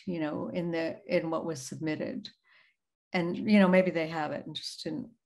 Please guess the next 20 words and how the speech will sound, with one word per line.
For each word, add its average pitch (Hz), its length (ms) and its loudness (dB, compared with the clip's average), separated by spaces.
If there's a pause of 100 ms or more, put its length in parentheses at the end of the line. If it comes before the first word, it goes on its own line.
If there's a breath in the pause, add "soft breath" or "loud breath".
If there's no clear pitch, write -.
and, 180 200 4
or 175 160 4
maybe 170 220 4
I'm 151 100 2
just - 180 -4
not 151 140 -2
remembering 139 640 -2 (180)
if - 160 -8
it - 100 -4
was 147 220 -6
submitted. - 480 -10 (500 loud breath)
But 202 280 6
it's 214 160 0
like, 247 200 4 (560)
you 254 120 8
know, 208 220 8
even 277 320 4
just - 320 -8
looking 285 280 2
at 185 320 4